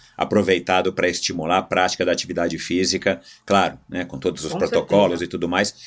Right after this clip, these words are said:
Speaker 1: pra pessoa se manter saudável, com a imunidade em alta, tomar um solzinho, né, pelo menos uma luz do dia pra aumentar a vitamina D, aumentar a resistência,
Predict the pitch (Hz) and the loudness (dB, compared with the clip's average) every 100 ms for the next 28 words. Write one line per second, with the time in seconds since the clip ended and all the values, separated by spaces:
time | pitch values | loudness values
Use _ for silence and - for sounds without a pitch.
0 | - - 110 107 113 - 110 - 107 104 | -20 -2 0 2 2 2 2 2 2 2
1 | 98 101 92 - - - 95 87 101 120 | 4 4 4 0 -4 0 2 4 4 4
2 | 123 110 101 101 95 98 104 92 87 101 | 4 2 4 4 4 4 2 0 0 2
3 | 117 101 90 90 98 92 90 85 85 101 | 2 2 0 0 0 0 0 0 0 0
4 | 120 107 85 92 98 - 80 85 95 92 | 2 0 0 0 0 0 -4 -2 -4 -2
5 | 87 87 90 87 71 78 90 - 82 82 | -2 0 0 -2 -4 0 0 0 -6 -6
6 | 80 85 80 82 85 82 76 87 85 80 | -2 -4 -2 -4 -4 -4 -2 -2 -2 -2
7 | 80 85 80 76 85 90 - | -4 -2 -4 -4 -4 -2 -2